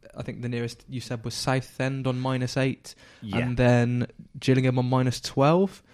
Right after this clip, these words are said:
Speaker 2: Yeah.
Speaker 1: I don't think Gillingham are gonna get that to zero before the end of the season, if I'm honest, and I don't think we're gonna really drop much further below than minus five, minus six.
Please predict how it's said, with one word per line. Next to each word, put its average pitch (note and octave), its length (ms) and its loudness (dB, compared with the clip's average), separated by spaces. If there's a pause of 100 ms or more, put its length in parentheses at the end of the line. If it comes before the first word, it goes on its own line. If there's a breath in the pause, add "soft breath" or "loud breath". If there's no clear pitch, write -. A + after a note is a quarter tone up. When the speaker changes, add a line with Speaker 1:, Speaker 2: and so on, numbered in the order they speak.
(120)
Speaker 2:
Yeah. F2 280 -4
Speaker 1:
I A2+ 80 2
don't A#2 200 4
think A2+ 180 0
Gillingham A#2 240 2
are A2+ 40 0
gonna A#2 140 0
get A2 160 0
that A#2+ 160 -2
to A#2 100 -2
zero A2+ 320 2
before A2 220 -2
the A2 100 2
end A2 120 -2
of B2 60 -4
the A#2 60 -4
season, A2+ 320 -4
if G#2+ 100 -8
I'm A2 100 0
honest, A2+ 340 -4
and A#2 140 -2
I - 20 2
don't A#2 140 0
think A2+ 180 -6
we're A#2 180 2
gonna A2 260 -2
really A2+ 200 -2
drop A2 340 -2 (240)
much A#2+ 380 -6
further A2+ 360 -6
below A2 240 -4
than A2 140 -6
minus A2+ 320 -6
five, A2+ 280 -6
minus A2 240 -8
six. - 420 -8